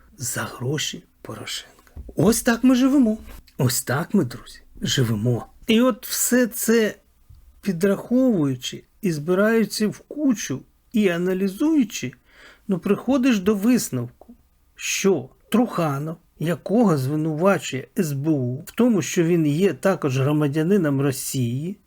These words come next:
завжди був в команді Петра Порошенка. І ось це злочинне угрупування підтримувало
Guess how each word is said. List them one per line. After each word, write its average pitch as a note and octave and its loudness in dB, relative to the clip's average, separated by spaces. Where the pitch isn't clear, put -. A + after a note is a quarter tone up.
завжди E3 2
був D#3 0
в - -10
команді C#3 2
Петра B2+ -2
Порошенка. E3 2
І E3+ 4
ось - 0
це F3 2
злочинне F#3 2
угрупування C#3+ 0
підтримувало E3+ 2